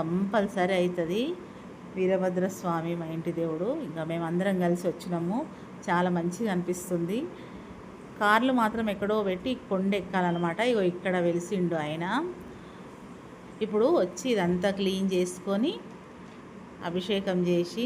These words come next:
నైవేద్యం చేస్తాము. ఇదివరకైతే ఇక్కడే వండుకొని నైవేద్యం చేసేవాళ్ళము, కానీ ఈరోజైతే ఇంటి దగ్గర నుంచి నైవేద్యం చేసుకొని తీసుకొచ్చినాము. ఇప్పుడు ఇదంతా క్లీన్ చేసి, అభిషేకం చేసి,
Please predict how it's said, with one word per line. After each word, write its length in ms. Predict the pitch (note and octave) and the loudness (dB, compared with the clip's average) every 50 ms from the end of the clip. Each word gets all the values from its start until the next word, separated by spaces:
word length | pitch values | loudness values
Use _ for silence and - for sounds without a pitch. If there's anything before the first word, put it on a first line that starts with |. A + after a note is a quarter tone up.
| B3+ A#3 | 2 2
నైవేద్యం 580 | F#3 F3 E3+ E3+ F3 F3 E3+ E3 E3+ E3+ E3 E3+ G3+ A3+ A3 G3+ E3+ D3+ - | 2 2 2 4 2 2 2 2 2 2 2 0 0 -2 -2 -4 -6 -6 -2
చేస్తాము. 480 | - E3 D#3+ E3+ - F3 D#3 D#3 F3+ A#3 D4+ - - - - - - - A3 | 0 0 0 0 -2 -4 -2 -2 -2 -2 -2 -4 -6 -12 -16 -16 -10 -4 0
ఇదివరకైతే 520 | G#3 A3+ A3+ A#3 A#3 A3+ A3+ G#3+ G#3+ A#3+ G#3+ | 2 4 4 4 4 2 2 2 2 2 2
ఇక్కడే 240 | G#3+ - G3+ G3 G#3 G3+ F#3+ | 2 2 2 2 4 4 4
వండుకొని 420 | F3+ F3+ F3+ F3+ F3+ F#3 F3+ G3 G#3 F#3+ F3+ | 2 2 2 2 2 2 0 2 0 0 0
నైవేద్యం 440 | F3 E3+ E3+ F3 F3 F3+ F3 F3+ F3 E3 | 2 2 2 0 0 2 2 2 2 2
చేసేవాళ్ళము, 640 | D#3+ D#3 D3 E3+ D#3+ D#3 D3+ D3 D3+ C#3+ D3+ F3 G3+ G3 | 0 0 0 -2 -2 -2 -2 -2 -4 -4 -4 -4 -4 -2
కానీ 220 | F#3+ E3 E3+ F3+ F3+ F3 E3 E3+ | -2 -2 0 0 2 2 2 2
ఈరోజైతే 500 | E3+ E3+ E3 D#3+ E3 D#3+ D#3 - G3+ A3 G3+ | 2 2 2 2 0 -2 -2 -2 -2 -2 0
ఇంటి 180 | F#3 F3 F3+ F3+ F#3+ | 0 0 0 0 0
దగ్గర 200 | F3+ F3+ F3+ F3 E3+ | 2 2 2 0 0
నుంచి 240 | E3 E3 D#3+ - G#3 G3 F3+ | -2 -4 -4 -2 -2 0 0
నైవేద్యం 500 | E3+ E3 E3 E3 F3 F3 E3+ F3+ F3+ F3+ F3+ F3 | 0 0 0 0 0 0 0 0 0 0 2 0
చేసుకొని 480 | D#3+ D#3 D#3 - - - E3 E3+ G3+ G#3 - | 0 -2 -4 -6 -6 -4 -4 -4 -4 -4 -4
తీసుకొచ్చినాము. 720 | F3 D#3+ - - - E3+ D#3+ - - D#3 D3+ D3+ E3+ A#3+ F4 F#4 - - - - - - - - - - - - - - - F3+ | -4 -6 -6 -4 -4 -4 -4 -4 -6 -8 -6 -4 -4 -4 -4 -4 -6 -10 -12 -12 -12 -12 -12 -14 -14 -14 -14 -14 -14 -8 -6 -4
ఇప్పుడు 160 | F3+ F3+ F3+ F3+ F3 | -2 0 2 4 4
ఇదంతా 340 | E3 D#3+ E3+ E3+ E3+ F#3 F3 F3 | 4 2 0 0 0 0 2 2
క్లీన్ 260 | F3 F3 E3+ F3 E3+ F3 | 4 4 4 4 4 2
చేసి, 240 | E3+ F3 F3 - - F#3+ E3+ | 2 2 0 0 0 2 2
అభిషేకం 480 | D3 - - - F3+ E3+ E3+ F3+ E3 E3 D#3+ | 0 -2 -2 -2 -2 -2 0 -2 -2 -2 -2
చేసి, 220 | E3 E3+ E3+ - | -2 -2 -2 -2